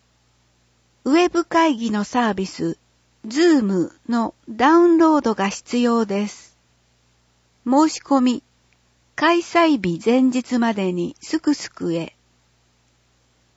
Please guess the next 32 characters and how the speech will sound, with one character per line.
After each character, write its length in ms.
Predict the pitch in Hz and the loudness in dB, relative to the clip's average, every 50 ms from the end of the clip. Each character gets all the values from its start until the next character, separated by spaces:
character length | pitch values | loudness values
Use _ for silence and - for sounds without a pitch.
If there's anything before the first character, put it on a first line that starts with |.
| _ _ _ _ _ _ _ _ - | _ _ _ _ _ _ _ _ -2
母 180 | - 262 294 320 | 0 2 2 4
乳 280 | 320 349 349 349 349 330 | 6 6 6 6 6 4
相 300 | - 330 311 285 254 - | 2 0 2 2 2 0
談。 380 | 190 180 175 165 165 - - _ _ _ _ _ _ _ _ _ _ _ _ _ _ _ _ _ _ _ _ _ _ - | 0 -2 -2 -2 -6 -10 -12 _ _ _ _ _ _ _ _ _ _ _ _ _ _ _ _ _ _ _ _ _ _ -6
時、 480 | - 269 262 - - 262 262 233 - _ _ _ _ _ _ _ _ _ _ _ _ - | -6 -6 -6 -4 -6 -6 -6 -6 -8 _ _ _ _ _ _ _ _ _ _ _ _ -12
十 320 | 214 240 311 339 349 349 320 | -4 0 2 2 4 4 4
四 180 | 302 269 240 - _ _ - | 4 4 2 0 _ _ -8
日 240 | - 160 160 - _ _ - | -6 -6 -6 -8 _ _ -6
木 320 | - 240 247 - - 311 311 | -4 -4 -4 -2 0 2 4
曜 240 | 302 285 240 185 | 4 4 2 2
日、 280 | 160 165 170 165 - - _ _ _ _ _ - | 0 -2 -4 -4 -4 -8 _ _ _ _ _ -14
十 300 | 214 233 302 339 349 330 | -6 -2 0 0 0 0
時 140 | - 247 233 | -2 -4 -6
か 180 | - 202 180 | -4 -4 -2
ら 200 | 175 170 165 - - _ - | 0 0 -2 -2 -6 _ -10
十 240 | - 233 254 262 262 | -6 -4 -2 0 0
二 160 | 254 254 190 | 0 0 -2
時、 280 | - 165 170 160 - _ _ _ _ _ _ _ _ _ _ _ _ _ _ - | -4 -8 -10 -10 -12 _ _ _ _ _ _ _ _ _ _ _ _ _ _ -10
十 280 | 185 247 302 339 349 | -4 0 0 0 0
三 300 | 330 - 370 349 320 311 | 0 2 2 2 2 0
時 120 | 302 - 247 | -2 -6 -10
か 180 | - 202 180 | -6 -6 -4
ら 220 | 160 160 151 - - _ - 220 | -4 -4 -6 -6 -8 _ -14 -8
十 260 | - 285 330 320 302 | -4 -2 -2 -2 0
五 160 | - 277 262 | 0 0 -2
時 160 | 233 226 208 | -2 -2 -4
の 160 | 202 190 190 | -2 -2 -2
う 80 | 180 170 | -2 -4
ち 360 | - _ - - 190 190 - _ _ - | -8 _ -12 -12 -10 -10 -12 _ _ -14
一 220 | - - - 160 | -12 -10 -10 -10
時 140 | - - 202 | -8 -8 -8
間。 400 | - - 185 175 165 160 147 - | -8 -6 -6 -6 -4 -6 -8 -10